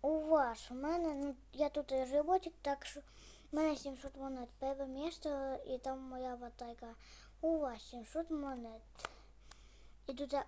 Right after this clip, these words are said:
Хліб вісімдесят чотири К, друге місце, п'ятсот монет, аватарка в нього така. Ви самі бачите. І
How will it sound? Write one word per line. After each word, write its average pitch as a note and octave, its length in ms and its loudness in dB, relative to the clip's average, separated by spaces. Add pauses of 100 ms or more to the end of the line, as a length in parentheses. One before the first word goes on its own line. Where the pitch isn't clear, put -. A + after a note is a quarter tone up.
(140)
Хліб C#4+ 440 -2 (320)
вісімдесят B3+ 540 -4
чотири B3 280 0
К, B3 160 -4
друге B3+ 340 -4
місце, A#3+ 380 -6
п'ятсот B3+ 260 -10
монет, B3 480 -6
аватарка B3 500 -10
в C4+ 40 -8
нього B3+ 220 -4
така. B3+ 420 -10 (560)
Ви B3+ 80 -8
самі B3 260 -6
бачите. D4 480 0 (1400)
І B3+ 180 -2